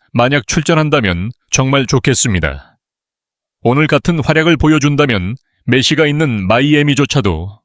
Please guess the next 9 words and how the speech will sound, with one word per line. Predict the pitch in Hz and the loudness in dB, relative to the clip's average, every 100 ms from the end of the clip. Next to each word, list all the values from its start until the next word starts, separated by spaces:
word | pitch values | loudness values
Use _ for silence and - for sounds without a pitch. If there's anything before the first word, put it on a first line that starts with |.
| _ | _
두려워하지 | - 135 143 139 135 131 | -2 2 2 2 0 0
않을 | 113 127 | 0 0
겁니다. | 123 120 98 78 67 - _ _ _ _ _ _ _ _ _ | 0 -2 0 -2 -6 -16 _ _ _ _ _ _ _ _ _
메시와의 | 113 127 - 139 143 135 | 0 0 2 2 2 2
경기는 | 135 135 123 85 78 - - | 0 0 0 -2 -6 -10 -2
일요일 | 135 143 147 139 | 0 2 0 0
오전 | 135 147 131 110 | 0 0 0 0
열한 | 120 120 | 0 0
시 | 107 101 78 98 | 0 -2 -2 -6